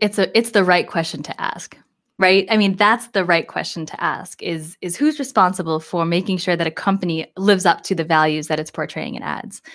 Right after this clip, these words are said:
I think, obviously, it, it does start with the top. It does start with company values, which obviously cascade down through an organization. But this is where marketing does have power. We've seen over the past, I'd say, decade plus, two decades. What year is it? <laughs> Twenty twenty. So,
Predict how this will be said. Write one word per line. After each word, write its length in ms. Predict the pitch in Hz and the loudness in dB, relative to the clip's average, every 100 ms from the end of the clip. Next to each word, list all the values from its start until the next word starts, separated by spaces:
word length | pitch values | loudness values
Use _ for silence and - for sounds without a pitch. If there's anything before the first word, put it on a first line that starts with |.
| - - _ _ _ _ _ _ | -20 -20 _ _ _ _ _ _
I 60 | 220 | -4
think, 380 | 208 320 339 - | 4 4 4 0
obviously, 560 | 180 165 151 151 160 - _ _ | 0 0 -4 -8 -10 -12 _ _
it, 220 | 220 220 - | 4 4 4
it 200 | 233 233 | 4 6
does 200 | 233 233 | 4 4
start 200 | 208 185 | 2 2
with 100 | 202 | -2
the 60 | |
top. 320 | - 151 151 | -2 0 0
It 60 | 156 | 0
does 140 | 185 | 0
start 220 | 185 175 156 | 2 0 0
with 380 | 165 165 - | -2 -4 -14
company 320 | - 170 160 170 | -10 -6 -4 0
values, 480 | 160 151 151 151 | 2 2 -2 -6
which 160 | 170 170 | -6 -2
obviously 320 | 160 165 - | -2 -4 -8
cascade 560 | 156 - 175 - 170 160 | -4 -2 -2 0 -2 0
down 280 | 160 156 160 | 0 2 0
through 140 | 156 | -4
an 80 | 143 | -2
organization. 720 | 156 147 147 143 - - 170 | -2 -2 -4 -4 -4 -8 -2
But 240 | 160 - - _ | -2 -2 -8 _
this 180 | 330 349 | 0 2
is 80 | 403 | 4
where 140 | 311 | 8
marketing 440 | 226 196 190 170 | 8 6 2 0
does 260 | 165 151 151 | 2 2 0
have 240 | - 151 - | -2 -4 -2
power. 500 | 170 151 151 151 - | 0 2 0 -2 -4
We've 140 | 202 208 | -4 0
seen 240 | - 285 | 4 6
over 120 | 269 | 6
the 80 | 214 | 2
past, 360 | 202 180 165 156 | 0 2 2 0
I'd 120 | 170 | 0
say, 240 | 170 160 _ - | -2 -2 _ 2
decade 500 | 208 196 202 185 170 | 4 4 6 4 2
plus, 380 | - 175 170 170 _ | 0 2 2 -2 _
two 200 | - 226 196 | -6 0 2
decades. 560 | 165 170 147 151 160 | 2 0 -4 -4 -8
What 180 | - 170 | -8 -6
year 140 | 156 | -4
is 140 | 151 147 | -4 -6
it? 180 | 147 - | -10 -8
<laughs> 60 | |
Twenty 160 | - 196 | -2 -2
twenty. 280 | 202 190 185 | -2 -4 -6
So, 200 | - | -2